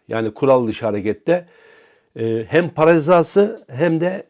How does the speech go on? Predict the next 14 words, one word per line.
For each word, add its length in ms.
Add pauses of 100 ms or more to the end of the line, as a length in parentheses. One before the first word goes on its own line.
e, 140
çok 260
güçlükler 360
yaşayabilirsiniz. 920
Aracınız 500
gümrüğe 340
çekilir, 380
biraz 160
evvel 200
dediğim 260
gibi 160
yurt 340
dışına, 360 (640)
e, 720